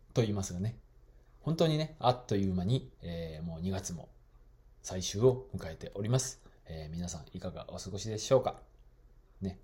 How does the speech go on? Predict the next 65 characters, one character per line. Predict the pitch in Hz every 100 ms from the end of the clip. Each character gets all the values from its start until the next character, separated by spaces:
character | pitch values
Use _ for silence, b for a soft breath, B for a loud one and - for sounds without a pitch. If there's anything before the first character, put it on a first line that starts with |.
| -
つ | - 240
い | 156
こ | 123
の | 113
間、 | 104 101 95 85 - - - - - - - - - - - -
年 | 117 104
が | 90
明 | 95
け | 101
た | -
と | 120
こ | 107
ろ、 | 117 - B B
そ | - 131
ん |
な | 131
気 | 123
分 | 107 90
な |
ん | 80
で | 78
す | -
け |
ど | 80
ね、 | 95 -
も | 98 92
う |
二 | 78
ヶ | 82
月 | 76 85
が | 123
過 | -
ぎ | 87
去 | -
っ |
て | -
し | - 107
ま | 127
い |
ま | 135
し |
た。 | - - - b b b -
も |
う | 98
こ | 143
の |
調 | 156 143
子 | 139
で |
ね、 | 143 143 -
行 | -
く | -
と | -
ね、 | 90
一 | 92 95
年 | 90 82
あ |
っ | -
と | 113
い | 117
う |
間 | 123
な | 120
ん | 110
だ | 113